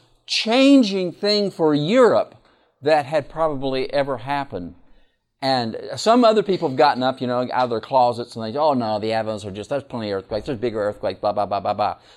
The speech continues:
The truth is, the experts and the people who look at sociology say, "No, Lisbon earthquake was a game changer."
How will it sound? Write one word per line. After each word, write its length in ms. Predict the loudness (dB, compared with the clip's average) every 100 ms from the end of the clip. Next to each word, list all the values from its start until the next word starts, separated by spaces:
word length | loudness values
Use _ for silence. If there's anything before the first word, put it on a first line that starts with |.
| _
The 80 | 0
truth 340 | 4 4 4
is, 360 | 2 2 0 -8 _ 4
the 160 | 6
experts 680 | 6 2 -2 0 2 -2 -12 _
and 120 | -2 0
the 60 |
people 300 | 2 2 4
who 80 | 4
look 200 | 4 2
at 80 | 2
sociology 720 | 2 2 4 6 4 2 -2
say, 440 | 0 2 4 2 -2 0
"No, 300 | 2 4 2
Lisbon 420 | 4 4 4 2
earthquake 500 | 2 2 2 0 0 -4
was 140 | -2 2
a 40 |
game 300 | 4 4 2
changer." 440 | -4 -10 -12 -18